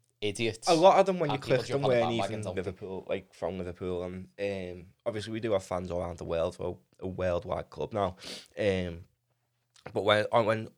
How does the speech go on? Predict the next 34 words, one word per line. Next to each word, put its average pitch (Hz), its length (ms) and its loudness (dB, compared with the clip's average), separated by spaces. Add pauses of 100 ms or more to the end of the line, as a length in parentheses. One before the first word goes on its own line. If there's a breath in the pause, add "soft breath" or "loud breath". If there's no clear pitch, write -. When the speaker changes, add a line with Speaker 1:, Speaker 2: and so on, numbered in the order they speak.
Speaker 2:
it 117 100 -8
comes 104 220 -8
to 98 60 -10
social 98 340 -4
media, 95 380 -4
a - 20 2
lot 90 200 0
of 90 60 -6
the 95 100 0
fans 87 380 -4
who 90 180 -2
are, 87 180 0 (500 soft breath)
some 147 220 0
of 147 40 2
the 139 60 8
very, 120 220 10
very 107 220 4
passionate 98 440 2
ones 92 560 -4
are, 98 120 -2
um, 87 560 -4 (460)
like, 92 180 -12
the 87 220 -4
Indonesian 87 640 -6
Reds 85 380 -8
and 85 160 -10
the 85 140 -6
Australian 82 600 -6
Speaker 1:
Yeah. 90 100 -6
Speaker 2:
Reds - 240 -10
and - 80 -14
stuff - 200 -12
like - 180 -12
that. - 200 -10